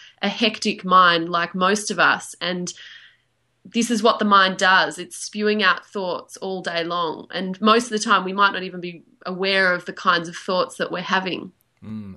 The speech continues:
Speaker 2: I, I really like that analogy of that snow globe. That's amazing. Um, I've never heard that before, but that actually totally makes sense.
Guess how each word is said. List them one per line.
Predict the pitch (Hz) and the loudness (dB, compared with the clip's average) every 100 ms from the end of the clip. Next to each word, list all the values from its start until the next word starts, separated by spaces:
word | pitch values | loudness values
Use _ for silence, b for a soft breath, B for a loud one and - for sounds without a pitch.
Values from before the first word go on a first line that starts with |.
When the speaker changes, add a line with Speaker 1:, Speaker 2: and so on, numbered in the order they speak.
| - | -18
Speaker 2:
I, | 123 - | -20 -12
I | 123 | -10
really | 104 110 117 | -6 -6 -4
like | 92 95 | -6 -6
that | 87 | -8
analogy | 85 85 87 92 98 82 | -8 -8 -8 -8 -8 -8
of | 85 | -10
that | 82 | -12
snow | 80 95 87 | -12 -10 -10
globe. | 82 73 | -12 -12
That's | 85 - | -12 -12
amazing. | 82 85 80 - B B B | -10 -10 -12 -16 B B B
Um, | 80 80 76 | -14 -12 -14
I've | 80 | -14
never | 92 92 | -12 -10
heard | 95 | -10
that | 90 | -12
before, | 82 - 82 | -12 -12 -12
but | 80 82 | -10 -8
that | 82 - - | -10 -10 -18
actually | 82 87 | -16 -14
totally | 80 87 80 | -12 -12 -12
makes | 78 78 | -12 -12
sense. | 110 85 - | -10 -10 -12